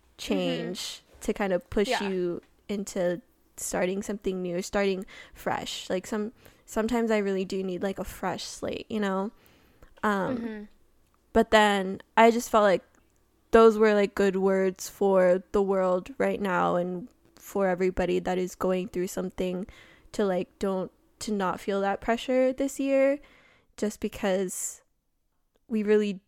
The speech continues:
Speaker 2: do just have to get through each day right now and just stay healthy and stay safe and, and yeah.
Speaker 1: I think that's a really great point that you brought up, and, like, that tweet is right. We are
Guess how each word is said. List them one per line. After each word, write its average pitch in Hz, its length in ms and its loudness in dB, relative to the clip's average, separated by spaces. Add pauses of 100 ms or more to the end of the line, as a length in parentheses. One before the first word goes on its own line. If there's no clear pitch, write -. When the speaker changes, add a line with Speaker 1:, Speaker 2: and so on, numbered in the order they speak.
(140)
Speaker 2:
do 294 240 2
just 220 180 0
have 196 280 -2
to 185 300 -4 (460)
get 190 380 0
through 185 500 0
each 196 300 -8
day 196 220 -2
right 185 200 -2
now 185 180 -4
and 185 120 -6
just - 320 -12
stay 190 680 -6 (140)
healthy 190 420 -6
and 185 140 -8
stay 196 340 -4
safe 262 460 -2
and, 196 280 -6 (840)
and 202 880 -4 (960)
yeah. 226 380 -2 (840)
Speaker 1:
I 285 100 6
think 320 180 -2
that's 359 180 -2
a 381 120 2
really 294 320 -2
great 294 440 -8
point 254 400 -4
that 277 80 -8
you 247 260 -6 (100)
brought 233 260 2
up, 226 280 0
and, 226 260 -6
like, 202 360 -10
that 254 180 0
tweet 247 240 -2
is 226 180 -4
right. 247 180 0
We 240 240 -4
are 240 520 2